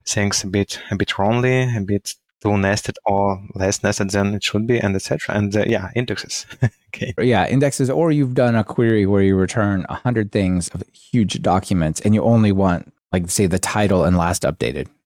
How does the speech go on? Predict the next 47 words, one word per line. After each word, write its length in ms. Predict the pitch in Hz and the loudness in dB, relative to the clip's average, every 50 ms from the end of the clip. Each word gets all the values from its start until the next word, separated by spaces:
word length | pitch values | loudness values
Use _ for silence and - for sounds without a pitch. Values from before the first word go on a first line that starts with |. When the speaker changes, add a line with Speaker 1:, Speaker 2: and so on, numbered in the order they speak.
| _ - | _ -2
Speaker 2:
uh, 80 | 110 | -2
but 220 | 107 104 98 123 104 | 0 0 0 0 0
you 80 | 117 | 2
don't 160 | 117 127 123 110 | 2 2 2 2
do 120 | 110 104 | 2 0
a 40 | 90 | 0
project-, 420 | - 110 95 - - - - - | -2 -2 -2 -2 -2 -2 -6 -14
projection. 520 | - - 98 101 90 78 - - 85 69 - | -8 -6 -2 -2 -2 -2 -2 -4 -4 -2 0
And 120 | 92 104 | 0 0
so 120 | - 127 | 2 2
you're 160 | 110 101 98 92 | 2 2 2 0
sending 600 | - - 120 110 104 98 92 87 85 85 87 90 | 0 0 0 2 2 2 2 2 2 0 0 0
way 280 | 101 98 92 92 90 | 2 2 4 2 2
too 120 | - - 101 | 0 -2 -2
much 220 | 90 85 - - | -2 -2 -4 -4
data. 180 | - 80 76 69 | -2 -2 0 0
It's 120 | 85 95 | 0 0
like 140 | 120 123 120 | 0 0 -2
select 360 | - - 127 104 95 - - | -2 -2 0 0 0 0 -2
star 380 | - - - 85 85 82 73 76 | -4 -2 0 0 2 2 2 0
instead 240 | 78 - 98 85 | -2 -2 -2 -2
of 80 | 80 80 | -2 -2
select 400 | - - 87 78 73 - - - _ - | -2 -2 -2 -2 -2 -4 -8 -20 _ -10
title, 380 | - 95 90 80 78 76 73 | -4 -2 0 2 2 0 0
comma, 500 | - - - 85 80 78 73 73 - - _ _ _ _ - | -2 -2 0 0 2 2 0 -2 -2 -6 _ _ _ _ -2
date, 240 | - 82 71 60 - - - - | 0 0 0 0 -2 -6 -8 -8
<laughs> 120 | - - | -8 -4
you 100 | - 85 | 0 0
know, 120 | 76 64 | 0 0
something 240 | 62 - - 60 71 | 0 0 0 0 0
like 140 | 69 65 - | 0 0 -2
that. 180 | - - - - | -4 -6 -2 -2
Speaker 1:
Sometimes, 300 | 131 175 208 220 202 - - - - - | 0 2 2 2 2 0 -2 -6 -6 -6
sometimes, 600 | - - 113 101 - - 123 135 147 151 151 143 | -4 -2 -2 -2 -2 -2 -2 0 0 -2 -2 -4
sometimes 840 | - - 117 110 104 101 - 117 117 120 120 120 117 - - - - _ _ _ _ - | -4 -6 -6 -6 -6 -4 -2 -2 0 0 0 -2 -4 -4 -6 -8 -8 _ _ _ _ -2
also 480 | 123 123 131 - - - 127 127 120 92 | 0 0 0 -2 -2 -2 -2 -2 -2 -2
works 440 | 104 110 120 127 - - - - | 0 0 0 0 -2 -4 -6 -6
to, 240 | - - 113 113 117 120 | -4 -2 0 0 0 0
to 100 | - 113 | -2 -2
make 180 | 110 117 - - | -2 -2 -2 -4
protection 360 | 107 - - 120 - 123 - - | -6 -4 -2 -2 -2 -2 -2 -2
on 80 | 107 | -2
the 140 | 95 104 98 | -2 -2 -2
database 440 | 90 95 104 - 123 139 160 156 - | -2 -2 -4 -4 -2 -2 -2 -2 0
layer, 220 | 185 185 190 180 | 0 2 2 2
like, 380 | 135 110 101 101 104 101 - - | 0 0 0 0 0 -2 -2 -4
uh, 260 | 107 104 107 101 98 | -2 0 0 0 -2